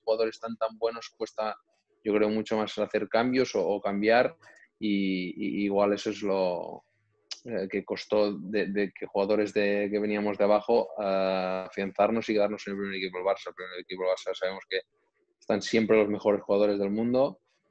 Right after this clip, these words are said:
y, y es, y es difícil. Pero vamos, como te digo, en, en mi caso es, eh, un, un honor tremendo haber, haber estado allí, haber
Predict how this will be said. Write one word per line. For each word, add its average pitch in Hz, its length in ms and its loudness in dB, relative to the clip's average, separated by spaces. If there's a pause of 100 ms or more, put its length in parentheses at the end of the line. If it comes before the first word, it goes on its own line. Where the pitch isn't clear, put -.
(100)
y, 98 520 -2
y 95 60 4
es, 98 280 -4
y 101 120 -4
es 95 120 -4
difícil. 95 400 -2
Pero 101 160 2
vamos, 101 220 0
como 98 180 -6
te 98 80 -2
digo, 107 440 0 (340)
en, 98 240 -6
en 101 120 -4
mi 98 120 -4
caso 101 320 2
es, - 380 -4
eh, 90 340 -10
un, 92 560 -6
un 98 160 -8
honor 98 320 0
tremendo 104 440 2
haber, 104 200 6
haber 95 340 2
estado 101 320 2
allí, 110 340 4
haber 107 280 4